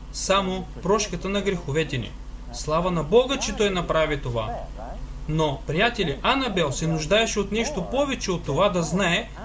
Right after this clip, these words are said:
че греховете ми са простени. Съгласни сте, нали? Тя имаше нужда от съпруг, който да не й тежи на гърба. Момчетата ми имаха нужда от баща, който да е близък с тях, да започне да ги насърчава и обича и да бъде бащата,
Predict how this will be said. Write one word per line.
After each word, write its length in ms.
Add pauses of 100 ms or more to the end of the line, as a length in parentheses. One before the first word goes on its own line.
(220)
че 140
греховете 600
ми 300
са 220
простени. 600 (520)
Съгласни 520
сте, 240
нали? 360 (460)
Тя 100
имаше 320
нужда 360
от 140
съпруг, 360
който 280
да 140
не 100
й 140
тежи 220
на 140
гърба. 420 (480)
Момчетата 500
ми 80
имаха 280
нужда 280
от 120
баща, 360
който 280
да 120
е 40
близък 400
с 80
тях, 180 (600)
да 60
започне 480
да 100
ги 120
насърчава 680
и 80
обича 460 (200)
и 60
да 100
бъде 240
бащата, 580